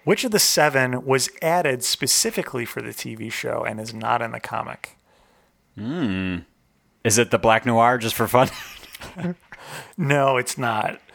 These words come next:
Speaker 1: Um, it's actually translucent.
Speaker 2: Hmm, interesting.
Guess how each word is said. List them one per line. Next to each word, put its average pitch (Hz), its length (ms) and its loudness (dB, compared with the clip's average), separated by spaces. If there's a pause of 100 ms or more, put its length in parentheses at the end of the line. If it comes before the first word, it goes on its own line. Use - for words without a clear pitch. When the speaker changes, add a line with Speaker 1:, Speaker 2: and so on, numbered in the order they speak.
(320)
Speaker 1:
Um, 127 260 6
it's 131 140 2
actually 175 240 2
translucent. 117 920 -4 (640)
Speaker 2:
Hmm, 175 420 -2
interesting. 107 500 -4